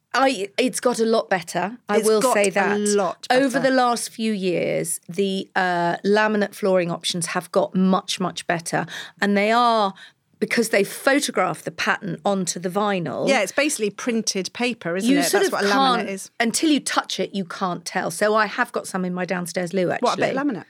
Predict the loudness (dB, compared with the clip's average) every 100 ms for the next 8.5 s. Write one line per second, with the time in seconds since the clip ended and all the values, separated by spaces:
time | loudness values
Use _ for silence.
0 | _ -6 -2 0 0 -2 -6 -12 -16 -2
1 | 2 2 0 -8 -6 0 0 2 2 2
2 | 0 -2 -6 -10 -14 -10 -2 0 0 2
3 | 2 2 2 2 4 4 4 4 4 2
4 | 0 0 2 2 2 4 4 4 4 4
5 | 2 2 2 0 0 0 2 2 2 2
6 | 4 4 4 2 0 -2 0 2 0 0
7 | -4 -4 0 0 0 -4 -8 -4 -4 -2
8 | -2 -2 -2 -4 -6